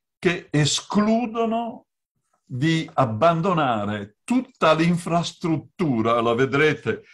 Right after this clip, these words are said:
com'è complicata nelle mie slide, dei fossili. Cioè, oggi, ad esempio,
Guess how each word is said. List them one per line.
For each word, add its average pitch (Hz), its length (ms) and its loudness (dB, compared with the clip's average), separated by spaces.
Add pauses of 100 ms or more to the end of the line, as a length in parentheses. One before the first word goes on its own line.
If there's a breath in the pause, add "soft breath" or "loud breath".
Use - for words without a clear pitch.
(300 soft breath)
com'è 143 360 4
complicata 107 1400 -2
nelle 110 280 0
mie 113 260 -2
slide, 98 520 -6 (560 soft breath)
dei 170 300 0
fossili. 101 920 -8 (440)
Cioè, 165 460 -4
oggi, 175 460 0
ad 185 120 -4
esempio, 151 1000 -4